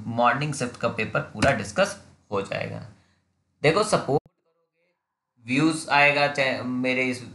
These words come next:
videos पे, तो definitely मैं maximum video upload करने की कोशिश करूँगा और ज़्यादा video upload करने की कोशिश करूँगा, क्योंकि तुम्हारा views, तुम्हारा comment, तुम्हारा जो, अ,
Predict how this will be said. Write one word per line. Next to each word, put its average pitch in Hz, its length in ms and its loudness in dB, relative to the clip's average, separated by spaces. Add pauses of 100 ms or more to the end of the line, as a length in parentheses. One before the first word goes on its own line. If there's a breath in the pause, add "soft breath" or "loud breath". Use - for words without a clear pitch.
(100)
videos 120 480 -2
पे, 120 260 0 (180)
तो 170 60 -6
definitely 170 460 0
मैं 190 140 -2
maximum 147 500 0
video 139 260 -2
upload 131 260 0
करने 127 240 -2
की 123 100 -8
कोशिश 123 340 -4
करूँगा 117 400 0
और 135 520 2
ज़्यादा 127 260 4
video 120 300 -2
upload 113 260 -4
करने 117 240 -2
की 104 120 -8
कोशिश 117 320 -4
करूँगा, 113 320 0
क्योंकि 120 300 -4
तुम्हारा 127 360 4
views, 123 400 -2
तुम्हारा 120 280 0
comment, 120 500 -4
तुम्हारा 113 380 0
जो, 120 180 -2 (1040 loud breath)
अ, 127 320 4